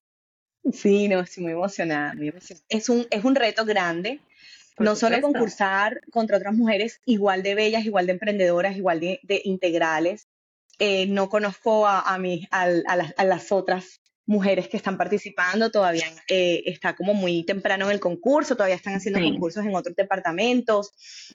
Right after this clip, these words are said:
Speaker 1: Eh, el reinado es en mayo del dos mil veinticuatro en Bogotá. Eh, pero es un reto personal, un reto personal grande.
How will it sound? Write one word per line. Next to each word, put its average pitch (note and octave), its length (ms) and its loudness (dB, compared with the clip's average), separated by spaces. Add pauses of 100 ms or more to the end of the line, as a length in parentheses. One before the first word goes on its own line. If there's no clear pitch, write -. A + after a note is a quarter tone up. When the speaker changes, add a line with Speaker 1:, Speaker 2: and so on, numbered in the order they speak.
(120)
Speaker 1:
Eh, F#3+ 380 2
el G3+ 140 2
reinado F3+ 540 2
es F#3 340 2
en F#3 180 -2
mayo G3 760 0 (100)
del E3 200 0
dos E3 120 -2
mil E3 140 -4
veinticuatro E3 540 -2
en F3 60 -4
Bogotá. G3+ 540 0 (720)
Eh, G3+ 380 2
pero A#3 200 0
es G3 100 0
un A3+ 160 4
reto A#3+ 520 0 (340)
personal, F#3 800 -4 (240)
un F#3+ 300 -2
reto G#3 280 -4
personal G3+ 380 -4
grande. G3+ 600 0